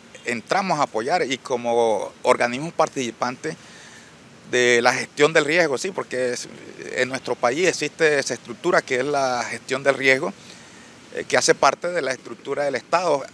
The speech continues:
Hay cuerpos de socorro como Defensa, eh, Civil, bomberos, que entran a,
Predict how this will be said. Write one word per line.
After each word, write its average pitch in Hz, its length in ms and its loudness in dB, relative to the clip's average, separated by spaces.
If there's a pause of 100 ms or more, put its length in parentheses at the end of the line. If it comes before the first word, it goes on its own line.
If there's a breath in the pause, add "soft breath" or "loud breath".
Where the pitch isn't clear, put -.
Hay 123 160 -2
cuerpos 147 380 2
de 135 40 -2
socorro 151 400 2
como 127 300 -4
Defensa, 131 380 -2
eh, 117 340 -4
Civil, 156 500 2
bomberos, 135 540 2 (200)
que 123 140 0
entran 139 380 -2
a, 110 280 -4